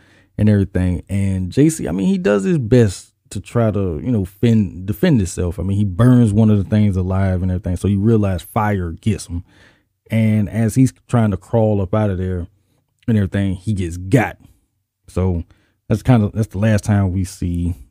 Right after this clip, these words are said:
J C, pretty much. Um, so after Chris, he walks Cynthia back home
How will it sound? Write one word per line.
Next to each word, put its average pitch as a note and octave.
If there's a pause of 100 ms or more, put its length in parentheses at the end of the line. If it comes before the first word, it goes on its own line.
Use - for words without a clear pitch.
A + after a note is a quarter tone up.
(320)
J F2+
C, G#2+ (440)
pretty E2+
much. D#2+ (640)
Um, F#2+ (640)
so C#3
after C#3+
Chris, D3
he D3
walks A2
Cynthia G#2
back G2+
home F2+